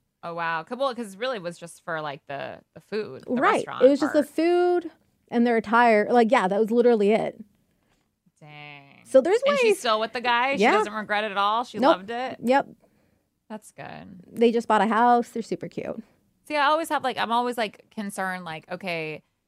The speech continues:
Speaker 1: if it's crazy big, is it just gonna be too much, too many people? I'm gonna have to spend, like, attention trying to, like, say hi to everyone. I might not know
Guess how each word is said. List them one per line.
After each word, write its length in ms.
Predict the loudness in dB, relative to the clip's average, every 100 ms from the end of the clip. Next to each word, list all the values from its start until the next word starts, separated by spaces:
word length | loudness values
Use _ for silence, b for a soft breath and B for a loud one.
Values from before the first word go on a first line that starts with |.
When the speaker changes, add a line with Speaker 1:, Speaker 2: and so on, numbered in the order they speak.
| _ _ _ -10
Speaker 1:
if 140 | -8
it's 180 | -8 -12
crazy 500 | -12 -8 -6 -8 -8
big, 560 | -4 -2 -2 -4 -8 -16 _ _ _ _ _ _ _ _ _ _ _ -20 _
is 160 | -8
it 120 | -8 -10
just 160 | -12
gonna 140 | -10 -10
be 100 | -12
too 240 | -12 -6
much, 360 | -2 -4 -6 -16
too 80 |
many 140 | -14 -12
people? 260 | -12 -4 -2
I'm 180 | -2
gonna 120 | -6 -12
have 100 | -16
to 60 |
spend, 320 | -14 -14 -14 -12
like, 220 | -10 -10 -10 _
attention 400 | -12 -10 -10 -12
trying 240 | -10 -8 -6
to, 40 |
like, 200 | -8 -12
say 160 | -6 -4
hi 180 | -2 -2
to 60 |
everyone. 460 | -2 -4 -6 -6 -8 -16 _ -6
I 60 |
might 180 | -4 -2
not 200 | -4 -4
know 480 | -4 -2 -2 -4